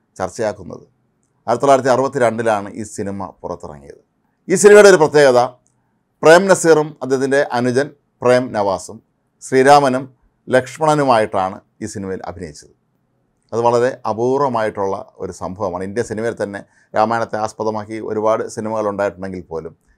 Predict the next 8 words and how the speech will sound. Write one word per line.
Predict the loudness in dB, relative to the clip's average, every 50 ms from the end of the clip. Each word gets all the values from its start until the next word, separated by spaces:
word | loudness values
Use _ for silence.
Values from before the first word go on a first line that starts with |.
| -16 -10
ഇത്തരത്തിൽ | -4 -2 0 0 -2 -4 -8 -12 -14 _ _ _ _ _ _ _ _ _ _ _ _ _ _ -8 -4 0 2
രാമനും | 2 2 2 0 -2 -2 -4
ലക്ഷ്മണനുമായി | -6 -6 -6 -4 -4 -2 -2 -2 -2 -2 -4 -6 -8 -14 _ _ -20 -20 -20 _ _ _ _ _ _ _ _ -8
രണ്ട് | -4 -4 -4 -4 -2
സഹോദരന്മാർ | 0 2 4 6 6 6 4 4 4 4 4 4 2
തന്നെ | 0 0 -2 -2
അഭിനയിക്കുക | -2 -4 -6 -8 -6 -6 -6 -6 -6 -6
എന്നുള്ളത് | -8 -8 -6 -4 -4 -4 -4